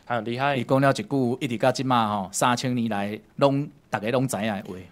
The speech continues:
Speaker 1: 他说了一句，这三千年来大家都知道的话。
Speaker 2: 讲人对出世的天开始。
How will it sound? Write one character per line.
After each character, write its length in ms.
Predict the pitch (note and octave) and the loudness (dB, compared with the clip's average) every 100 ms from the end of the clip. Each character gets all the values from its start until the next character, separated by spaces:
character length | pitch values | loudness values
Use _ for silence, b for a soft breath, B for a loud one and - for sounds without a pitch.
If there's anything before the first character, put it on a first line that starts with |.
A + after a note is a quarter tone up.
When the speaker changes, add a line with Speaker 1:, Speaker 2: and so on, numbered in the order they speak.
| _ - | _ -10
Speaker 1:
他 120 | A#2+ | -6
说 180 | C#3 C#3 | -2 0
了 100 | C3+ | -2
一 60 | |
句， 240 | B2 E3+ C#3 | -2 -6 -6
这 260 | - D#3 | -6 -6
三 200 | C#3+ E3+ | -2 -4
千 120 | F3+ | -2
年 160 | F3 C#3+ | -2 0
来 80 | B2 | 0
大 140 | C3 | 0
家 80 | B2 | 0
都 100 | A#2+ | -2
知 120 | A#2 | 0
道 120 | A#2 | 0
的 80 | G#2+ | 0
话。 240 | G#2 A2 G#2+ | 2 2 4
Speaker 2:
讲 220 | C#3 C#3 | 4 4
人 240 | G#2+ A#2 | 0 0
对 180 | C#3 C3+ | 2 0
出 160 | - D3+ | 0 -2
世 200 | - F#2 | -4 -4
的 100 | A#2+ | -2
天 180 | A#2 | -2
开 160 | A2 F#2+ | -2 -6
始。 220 | - G#2+ | -6 -8